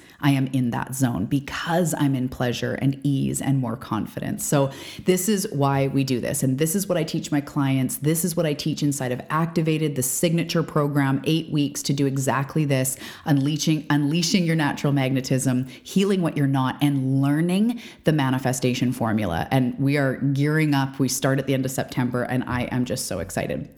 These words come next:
So that's the foreplay.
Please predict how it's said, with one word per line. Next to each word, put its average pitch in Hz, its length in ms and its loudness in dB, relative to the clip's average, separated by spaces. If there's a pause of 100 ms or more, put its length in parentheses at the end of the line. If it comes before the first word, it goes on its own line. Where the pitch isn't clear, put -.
(580)
So 190 440 2 (100)
that's 175 540 -2
the - 160 -4
foreplay. 185 640 0